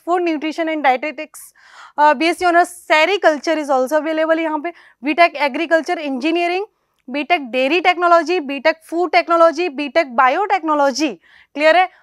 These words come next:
यहाँ पर अगर हम बात करें एलिजिबिलिटी की, तो candidate should have stand passed the qualifying exam ten plus two एग्जामिनेशन के बारे में बता रहा है बेटा कि ten plus two at least three subject में उसके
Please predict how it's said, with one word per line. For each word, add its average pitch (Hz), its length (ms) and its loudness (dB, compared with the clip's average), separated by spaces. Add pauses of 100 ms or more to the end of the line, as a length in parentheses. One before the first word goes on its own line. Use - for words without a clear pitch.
(120)
यहाँ 349 340 2
पर 381 120 6
अगर 359 240 2
हम 359 160 2
बात 311 200 2
करें 359 180 -4
एलिजिबिलिटी 320 560 -4
की, 339 140 -2
तो - 100 -4
candidate 320 540 -4
should 320 220 -4
have 294 380 2
stand 330 380 -2
passed 311 260 2
the 311 280 0 (340)
qualifying 294 880 -2
exam 247 300 -2 (100)
ten 339 260 2
plus 359 240 -4
two 302 200 -2 (340)
एग्जामिनेशन 311 680 0
के 330 80 -2
बारे 302 200 2
में 302 80 -4
बता 285 220 0
रहा 285 100 0
है 311 140 -2
बेटा 294 340 -2
कि - 380 -10
ten 311 340 2
plus 330 260 -2
two 330 140 -4
at 285 280 0
least 349 220 0 (180)
three 381 300 0
subject 330 640 -2
में 311 340 -2 (380)
उसके 349 440 -6